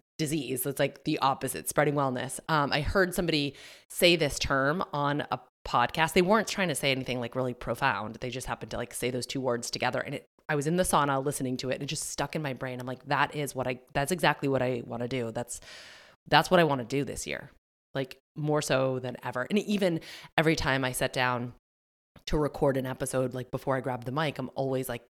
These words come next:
creating an intention and, like, kind of infusing that intention into the episode of, like, s-, this, this almost, like, ripple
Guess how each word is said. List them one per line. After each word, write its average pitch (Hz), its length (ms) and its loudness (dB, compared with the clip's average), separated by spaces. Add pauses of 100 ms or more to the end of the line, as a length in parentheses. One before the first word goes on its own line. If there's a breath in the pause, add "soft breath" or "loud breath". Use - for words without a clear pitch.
(140)
creating 143 640 0
an 117 80 -4
intention 120 540 -8
and, 131 120 -6
like, 131 200 -8
kind 135 160 -4
of 131 80 -4 (480 loud breath)
infusing 175 480 4
that 143 120 6
intention 139 520 -2
into 135 320 -2
the 123 140 -2
episode 110 420 -6
of, 120 100 -8
like, 110 240 -6
s-, - 240 -8 (240)
this, 135 380 -2 (420 loud breath)
this 143 400 0 (920)
almost, 160 320 4
like, 135 160 -2
ripple 135 540 -2